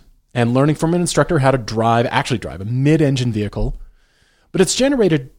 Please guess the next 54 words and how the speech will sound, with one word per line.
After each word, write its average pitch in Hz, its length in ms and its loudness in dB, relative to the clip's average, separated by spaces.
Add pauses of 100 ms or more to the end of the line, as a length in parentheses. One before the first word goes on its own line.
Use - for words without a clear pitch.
(120)
two 226 120 0
problems. 120 600 -4 (440)
It's - 160 -8
tiny. 143 480 -2 (200)
His 117 160 -8
wife 127 240 -2
won't 127 180 -4
let 135 140 2
him 127 80 0
put 127 220 -4
either 180 220 2
car 156 260 0
seat 139 220 0
in 113 80 0
the 110 60 -2
car. 117 580 -2 (960)
And 143 280 2
he 139 100 2
says, 135 520 0 (480)
"I, 147 320 -10
I'm 143 280 -6
not 143 200 -4
sure." 127 300 4
He's, 117 220 -2 (280)
he's 123 340 -6 (220)
attempting 135 460 0
to 113 100 -2
replace 113 320 0
her 123 100 0
Sonata 113 380 0
right 101 220 -6
now, 113 260 2
but 117 200 -4
still, 113 400 2 (320)
when 131 160 0
he 127 60 2
goes 185 200 4
to 196 100 2
a 190 40 2
meeting 175 260 2
at 175 80 -4
the 165 100 2
office, 113 280 0
he 127 60 -4
drives 101 240 -8
the - 40 -18
Porsche. - 320 -8
Grocery 123 300 -4
store 151 160 -2
five 139 220 0
minutes 135 180 0
away, 180 260 -2
yep, - 220 -10
Porsche. - 280 -6